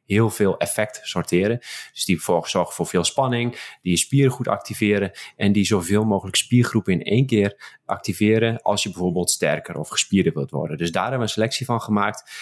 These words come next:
Eh, maar je kunt ook bijvoorbeeld een meer isolatieoefening of wat een compound oefening. Die hebben allebei verschillende voordelen, maar we hebben nu met name compound oefeningen geselecteerd, waarbij je dus meerdere spiergroepen tegelijk traint. En, eh, ja, dan starten we bij de rug, om dat even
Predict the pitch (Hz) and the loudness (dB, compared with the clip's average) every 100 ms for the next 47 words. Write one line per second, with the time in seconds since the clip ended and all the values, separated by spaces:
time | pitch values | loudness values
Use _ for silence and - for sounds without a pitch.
0 | - - 101 98 95 110 123 139 143 131 | -16 -10 -4 -2 2 2 2 2 2 2
1 | 117 120 110 104 104 113 - 104 98 101 | 0 2 2 2 2 2 0 0 2 2
2 | - - 101 92 95 92 92 - 85 90 | -2 -4 -4 0 2 2 0 -2 -6 -8
3 | - - 107 101 98 101 92 95 90 92 | -6 -2 0 0 -2 -4 -6 -4 -2 -2
4 | 92 107 123 101 92 - - 107 95 - | 0 2 0 0 -2 -2 0 0 0 2
5 | 139 131 123 104 98 101 98 110 107 101 | 2 4 2 0 0 0 2 2 2 -2
6 | 98 95 98 104 - 113 104 98 101 - | -2 -2 -2 -4 -4 -2 0 -2 -6 -6
7 | 87 85 - 87 82 98 95 - - - | -8 -4 -2 -2 0 2 2 0 -16 -18
8 | - 85 90 87 87 87 107 107 95 - | -8 -4 -2 0 -2 2 4 4 0 0
9 | 107 - 98 - - 131 - 98 - - | 0 0 -4 -8 -4 -2 0 -2 -2 -4
10 | 82 82 - - - _ _ 90 87 87 | -2 -2 -8 -20 -20 _ _ -4 -4 -6
11 | - 87 85 92 87 - 127 131 143 127 | -4 -2 2 0 0 -2 -2 0 2 2
12 | 113 104 107 104 117 160 - 117 113 110 | 0 -2 0 2 2 2 0 -2 0 2
13 | 110 101 107 104 | 2 4 2 2